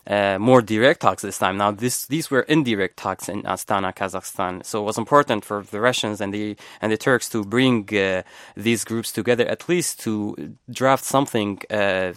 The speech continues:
to be presented at Geneva at the end of, uh, February. Finding a political, uh, solution is a goal for both sides, so that's a positive, uh, sign for now. The small details, uh,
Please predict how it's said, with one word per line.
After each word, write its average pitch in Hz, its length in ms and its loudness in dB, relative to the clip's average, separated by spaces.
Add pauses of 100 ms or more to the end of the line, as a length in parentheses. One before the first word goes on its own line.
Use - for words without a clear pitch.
(140)
to 104 240 -2
be 113 220 -2
presented 113 560 -2
at 101 260 -2
Geneva 104 520 0 (300)
at 95 140 -4
the 107 100 0
end 107 160 0
of, 98 120 -4 (160)
uh, 98 160 2
February. 113 400 2 (1160)
Finding 170 380 4
a 139 60 6
political, 127 520 -2
uh, 101 140 0
solution 117 460 -4
is 104 120 -8
a 104 80 2
goal 113 200 0
for 107 180 -4
both 113 300 -2
sides, 90 480 -4
so 95 460 -2 (120)
that's 110 220 2
a - 20 2
positive, 107 680 0
uh, 87 180 -2
sign 92 360 -2
for 95 200 -4
now. 90 300 -2 (400)
The 113 300 0
small 156 420 8
details, 110 640 0
uh, 98 320 2